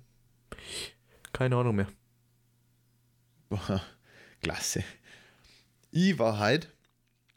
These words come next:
Speaker 2: jetzt teaser ich schon seit, na, seit wir den ganzen Scheiß machen, weil seitdem ist es nicht mehr. Ich war halt das erste Mal im Fitnessstudio. Also,
Speaker 1: Uhu.
Speaker 2: ich hab kaum schlafen können, so excited war ich.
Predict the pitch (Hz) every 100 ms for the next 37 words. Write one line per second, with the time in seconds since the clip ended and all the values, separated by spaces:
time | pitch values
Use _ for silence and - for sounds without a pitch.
0 | - 120 - - 180 165 160 143 - 139
1 | 120 123 - - _ _ _ _ _ _
2 | _ 98 117 123 117 120 117 117 113 107
3 | 104 117 117 120 156 - _ - 95 -
4 | - 101 107 - 104 95 107 139 - -
5 | - - - - - _ - 151 170 113
6 | 98 98 123 131 - - 131 147 - 143
7 | 107 107 123 - _ _ _ _ _ _
8 | 113 - - 101 - 101 98 _ _ _
9 | _ _ _ _ _ _ _ _ - _
10 | _ _ _ _ - - - - 110 104
11 | 107 123 127 127 127 120 104 104 110 -
12 | 131 123 123 - - - _ _ _ -
13 | - _ _ - 135 139 151 147 151 -
14 | 147 139 143 - 135 139 131 127 139